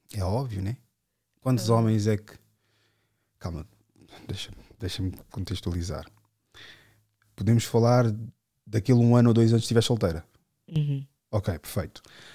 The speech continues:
Speaker 1: Porque eu não quero estar agora dentro do, do, daquele quadrado, depois do outro quadrado. Não, vamos falar só quando estiveste solteira.
Speaker 2: Uhum.
Speaker 1: Quantos homens é que tu tinhas o poder ou sentiste o poder de manipulação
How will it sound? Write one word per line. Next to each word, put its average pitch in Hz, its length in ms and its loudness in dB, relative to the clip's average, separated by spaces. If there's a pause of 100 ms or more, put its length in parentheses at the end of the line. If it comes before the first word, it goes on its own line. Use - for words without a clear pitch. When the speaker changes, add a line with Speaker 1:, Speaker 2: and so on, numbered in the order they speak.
(300)
Speaker 1:
Porque - 180 -20
eu 107 40 0
não 107 80 2
quero 104 160 0
estar 107 200 2
agora 98 340 4
dentro 113 560 6
do, 98 360 2
do, 95 300 -6 (100)
daquele 107 280 -2
quadrado, 117 680 4 (160)
depois 113 320 2
do 107 100 2
outro 120 400 2
quadrado. 120 560 4
Não, 104 180 4
vamos 110 180 2
falar 117 220 4
só 135 220 4
quando 127 220 2
estiveste 117 320 2
solteira. 80 420 -2 (240)
Speaker 2:
Uhum. 165 380 -6 (580)
Speaker 1:
Quantos 147 320 -2
homens 120 300 4
é 113 100 4
que - 80 -12
tu 113 120 -4
tinhas 110 420 2
o 98 60 0
poder 98 400 0
ou 95 60 2
sentiste 98 460 -4
o - 20 -6
poder 95 300 -2
de 98 80 -4
manipulação 87 640 -2